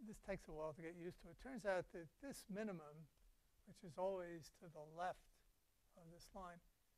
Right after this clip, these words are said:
corresponds to have passage through a resonance, escape through a resonance.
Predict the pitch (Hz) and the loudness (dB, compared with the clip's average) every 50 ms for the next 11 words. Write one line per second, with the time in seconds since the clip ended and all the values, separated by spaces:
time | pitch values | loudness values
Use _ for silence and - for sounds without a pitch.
0 | - _ - - - - 214 214 262 254 - - - - 202 185 185 185 - - | -20 _ -20 -20 -14 4 4 6 6 6 2 -4 -4 -2 -2 -2 -2 -4 -8 -8
1 | - 202 175 - 151 170 151 - - - - 220 226 - - - 190 165 143 - | -4 -4 -4 -4 -4 -10 -10 -12 -8 -2 2 2 2 2 0 -4 -10 -10 -10 -16
2 | - - - - 226 226 226 208 175 165 160 156 156 147 - - 175 - - - | -18 -14 -4 -2 -2 0 0 -2 -2 -4 -4 -6 -6 -8 -10 -14 -18 -18 -18 -18
3 | - - - - - - 202 202 185 - - - - 196 185 180 165 160 160 160 | -18 -16 -16 -14 -2 0 0 0 0 -2 -10 -8 -2 0 0 0 -2 -4 -8 -10
4 | 156 - - 214 95 - - | -10 -12 -16 -18 -18 -18 -20